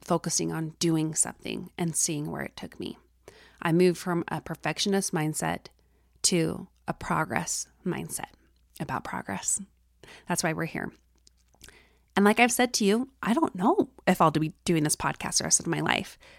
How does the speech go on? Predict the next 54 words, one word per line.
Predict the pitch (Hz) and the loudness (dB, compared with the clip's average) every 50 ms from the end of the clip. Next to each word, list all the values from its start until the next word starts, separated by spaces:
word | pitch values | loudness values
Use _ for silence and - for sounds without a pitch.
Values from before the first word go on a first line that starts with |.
| _ - _ | _ -2 _
but | - 190 | 4 6
I | 180 190 | 6 6
do | - 208 233 | 4 2 2
know | 247 240 214 190 | 4 4 4 4
these | 180 185 165 | 4 6 6
seeds | - - - - 196 226 214 - | 8 8 8 6 4 2 0 0
that | 180 | 0
I've | 185 185 180 | 0 0 0
been | 160 160 165 | 0 -2 -2
nourishing | 170 170 202 233 240 233 - - 156 160 | 2 2 2 4 4 4 4 2 2 0
through | - - 131 123 | 0 -2 -4 -4
the | 151 160 | -4 -4
podcast | - - - 190 214 - - - - - - - - - - - _ _ _ _ _ _ _ _ _ | -4 -2 -2 -2 -2 -2 -4 -4 -4 -4 -2 -4 -4 -4 -4 -8 _ _ _ _ _ _ _ _ _
are | 208 | -2
gonna | 190 - 196 190 180 | 0 2 2 2 2
take | - - 180 175 - | 0 -2 -4 -2 0
me | 190 180 175 175 | 0 2 2 2
somewhere | 165 - 180 175 185 202 - - | 2 2 4 4 4 2 2 2
else, | 320 294 - - - - - - | 2 2 2 2 0 0 0 2
even | - 190 190 190 202 196 | 0 0 0 2 2 0
if | 196 - | 2 0
it's | - - - - | -2 -2 -2 0
just | - 196 202 - - | 0 2 0 0 -2
within | - 196 - 208 202 196 202 202 - - _ | -4 -4 -2 0 0 0 0 -2 -4 -8 _
my | - 185 185 - | -4 -2 -2 0
own | - 190 214 220 208 | 2 2 2 2 0
<laughs> | |
bedroom | 196 190 196 - - - - - - - | 0 -2 0 0 -2 -4 -4 -4 -4 -2
of | 147 - 180 | -2 -4 -6
things | - - 208 208 214 220 208 - | -4 -2 0 2 2 2 2 2
that | 202 190 185 - - - - - - - - - - - _ | 2 2 0 -2 -8 -14 -16 -16 -16 -16 -16 -16 -18 -16 _
I, | - 196 196 196 196 | -2 2 4 4 4
and | 202 - - 190 | 4 4 4 4
in | 185 190 | 4 4
my | 185 190 196 | 4 4 6
own | 190 185 185 | 6 4 4
home, | 180 - 220 208 190 170 175 | 2 2 2 2 2 4 4
you | 185 | 4
know, | 180 180 180 | 4 2 0
things | - - 208 202 208 202 - | -2 -2 0 0 2 2 2
that | 208 175 - - | 2 2 0 0
matter | 180 185 185 180 175 | 0 0 0 0 0
to | - - 185 | -2 -2 0
me | 190 190 202 202 | 0 2 2 2
that | 185 - | 2 0
I've | 170 165 165 170 | -2 -4 -4 -2
worked | - 175 175 - - | -4 -4 -4 -2 -4
on | 180 180 170 | -2 -2 -2
and | 170 170 | -2 -2
developed, | 170 170 175 160 160 180 - - - - | -4 -4 -2 -2 -2 -2 -2 -4 -6 -6
and | 175 180 | -4 -2
that | 180 156 | -2 -2
will | - 170 175 | -2 -4 -4
be | - 175 175 185 - | -4 -6 -6 -8 -14